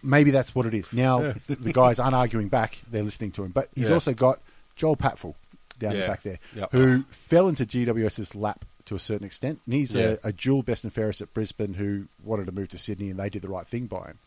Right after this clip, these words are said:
Speaker 2: Yeah.
Speaker 1: Um, but he, he hasn't treated this, uh, stage of his career as, uh, paid holiday. He,
Speaker 2: Yeah.
Speaker 1: he's working hard and doing what he does best.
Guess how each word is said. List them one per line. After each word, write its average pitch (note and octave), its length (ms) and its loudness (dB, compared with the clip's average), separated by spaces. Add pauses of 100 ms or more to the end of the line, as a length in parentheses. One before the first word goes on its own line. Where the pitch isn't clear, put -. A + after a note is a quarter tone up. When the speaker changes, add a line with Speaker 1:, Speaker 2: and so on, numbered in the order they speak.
(140)
Speaker 2:
Yeah. G#2 120 -4 (240)
Speaker 1:
Um, E3+ 280 4
but E3+ 100 -4
he, F#3 120 -2
he E3 180 0
hasn't C#3+ 260 0
treated C3+ 300 2
this, - 480 -4 (440)
uh, A2+ 420 0
stage A2 340 -2
of G2+ 60 -6
his G#2 140 -4
career G#2+ 540 -4
as, G2 560 -8
uh, F#2+ 180 -6
paid G#2 220 -6
holiday. B2 400 -2 (340)
He, F#3+ 120 -2
Speaker 2:
Yeah. F3 100 2
Speaker 1:
he's E3 180 -2
working F#3+ 280 0
hard F3 200 -2
and G#2+ 100 -6
doing C#3 180 2
what C#3+ 100 -2
he C#3+ 60 0
does C#3 160 -4
best. - 340 -8